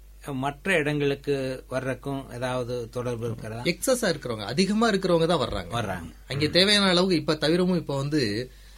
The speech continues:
Speaker 2: ஆ, இயந்திரமாக்குதல் நிறைய வந்த பின்னாடி பாத்தீங்கன்னா, ஆ, combined ஹார்வெஸ்டர்னு மிகப்பெரிய அந்த ஒரு மிஷின் வந்ததுனால மிக வாய்ப்புகள் நல்லா இருக்குது.
Speaker 1: ஆ.
Speaker 2: அந்த மிஷின் பாத்தீங்கன்னா ஒரு நாளைக்கு பத்து ஏக்கர், இருபது ஏக்கர் அஹ், அசாதாரணமா வந்து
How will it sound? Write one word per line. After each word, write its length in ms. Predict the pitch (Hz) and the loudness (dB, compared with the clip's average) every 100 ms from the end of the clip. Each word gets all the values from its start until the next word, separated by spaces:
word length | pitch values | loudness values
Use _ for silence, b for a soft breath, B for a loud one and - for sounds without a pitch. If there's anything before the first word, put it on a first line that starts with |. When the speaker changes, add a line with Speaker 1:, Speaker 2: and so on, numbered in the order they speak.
| b | b
Speaker 2:
ஆ, 340 | 120 120 117 113 | -4 0 0 0
இயந்திரமாக்குதல் 920 | 113 160 214 233 214 175 156 151 120 | 0 4 8 10 8 6 4 0 0
நிறைய 280 | 117 147 139 | 0 2 2
வந்த 200 | 117 139 | 0 -2
பின்னாடி 300 | 131 123 120 | -2 -2 0
பாத்தீங்கன்னா, 720 | 117 117 113 110 107 87 104 - b b b | -2 -4 -6 -4 -6 -6 -10 -12 b b b
ஆ, 60 | 120 | -4
combined 580 | 120 156 190 202 185 160 139 123 117 113 107 | 0 2 6 6 6 6 6 4 4 0 -2
ஹார்வெஸ்டர்னு 600 | 135 143 135 127 120 127 | -2 -2 -2 -2 0 -2
மிகப்பெரிய 540 | 117 127 151 147 151 | -2 -2 -2 0 2
அந்த 220 | 131 113 107 | 2 0 -4
ஒரு 160 | 107 | -6
மிஷின் 320 | 104 - 139 | -6 -6 -4
வந்ததுனால 640 | 107 107 107 104 101 92 87 | -4 -4 -4 -4 -6 -8 -6
மிக 240 | 131 160 196 170 143 127 | -4 0 2 4 4 2
வாய்ப்புகள் 440 | 120 151 165 143 107 | 2 0 0 -2 -2
நல்லா 260 | 101 123 | -2 -4
இருக்குது. 300 | 101 92 87 - - | -4 -6 -14 -18 -14
Speaker 1:
ஆ. 180 | 92 90 | -12 -6
Speaker 2:
அந்த 180 | 131 151 | 0 2
மிஷின் 280 | 151 226 170 | 2 2 2
பாத்தீங்கன்னா 320 | 147 131 135 | 2 2 0
ஒரு 140 | 123 | 0
நாளைக்கு 280 | 120 135 131 | 0 -2 -2
பத்து 240 | 117 - 123 | -6 -4 -4
ஏக்கர், 240 | 131 - | -2 -2
இருபது 360 | 120 117 110 117 | -2 -2 -2 -4
ஏக்கர் 340 | 120 120 98 b b b | -4 -4 -6 b b b
அஹ், 400 | 110 110 107 - | -8 -6 -6 -6
அசாதாரணமா 680 | 113 156 160 165 165 175 165 | 0 4 6 6 4 4 4
வந்து 500 | 143 151 123 104 | 2 2 2 0